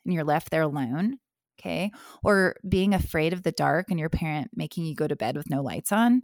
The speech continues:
These seem small now as adults, but as a small child, these are traumas and can create beliefs and fears that stick for a lifetime.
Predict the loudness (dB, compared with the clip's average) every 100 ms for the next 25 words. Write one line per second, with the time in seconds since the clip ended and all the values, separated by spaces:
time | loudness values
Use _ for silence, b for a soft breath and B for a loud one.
0 | B B B B 0 2 4 2 2 2
1 | 2 2 2 0 0 4 4 4 0 2
2 | 4 2 2 0 0 -2 -4 -2 -2 -2
3 | -6 -4 0 4 4 4 0 B B B
4 | -4 0 0 0 0 4 4 4 2 0
5 | -2 -2 -2 -4 -8 -6 -4 -2 -2 0
6 | -2 -4 -6 -4 0 0 0 -4 -6 -4
7 | -2 -4 -6 -8 -6 0 0 0 -4 -8
8 | -6 -10